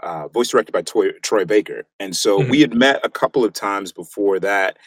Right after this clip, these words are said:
Speaker 1: but that was, it was on that game that I really got to know him. And him and the rest of the team that worked on it, they just, they had a,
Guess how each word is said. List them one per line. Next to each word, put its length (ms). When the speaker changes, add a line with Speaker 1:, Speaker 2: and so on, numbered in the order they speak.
Speaker 1:
but 400
that 180
was, 400
it 240
was 120
on 100
that 140
game 140
that 80
I 40
really 180
got 160
to 100
know 280
him. 140
And 240
him 480
and 160
the 80
rest 280
of 60
the 80
team 640
that 400
worked 300
on 140
it, 80
they 120
just, 360
they 180
had 520
a, 520